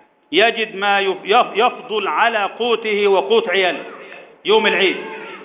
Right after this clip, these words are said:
زيادة يعني، فيخرجها المسلم عن نفسه وعن من تلزمه مؤنته من المسلمين كالزوجة والولد، والأولى أن يخرجوها عن أنفسهم إن استطاعوا، لأنهم هم المخاطبون بها.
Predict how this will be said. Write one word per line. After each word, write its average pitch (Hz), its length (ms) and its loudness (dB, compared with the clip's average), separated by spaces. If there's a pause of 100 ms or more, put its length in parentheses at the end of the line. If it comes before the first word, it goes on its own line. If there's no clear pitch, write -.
(200)
زيادة 202 400 4
يعني، 147 300 -4 (1200)
فيخرجها 214 540 2
المسلم 226 380 -4
عن 208 160 0
نفسه 233 320 -2
وعن 202 280 2
من 226 180 -4
تلزمه 226 920 -2 (600)
مؤنته 202 680 0
من 214 120 -4
المسلمين 208 580 -4
كالزوجة 208 640 2
والولد، 214 540 4 (460)
والأولى 214 500 2
أن 214 160 -2
يخرجوها 202 540 0
عن 208 180 2
أنفسهم 208 640 -4
إن 226 120 -2
استطاعوا، 226 580 0 (480)
لأنهم 226 500 4
هم 233 200 -2
المخاطبون 220 760 0
بها. 196 360 -2